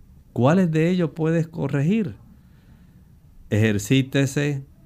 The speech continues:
controle estrictamente la cifra de su glucosa sanguínea,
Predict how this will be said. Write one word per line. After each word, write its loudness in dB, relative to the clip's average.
controle 2
estrictamente 0
la -2
cifra -2
de -2
su -6
glucosa -4
sanguínea, -2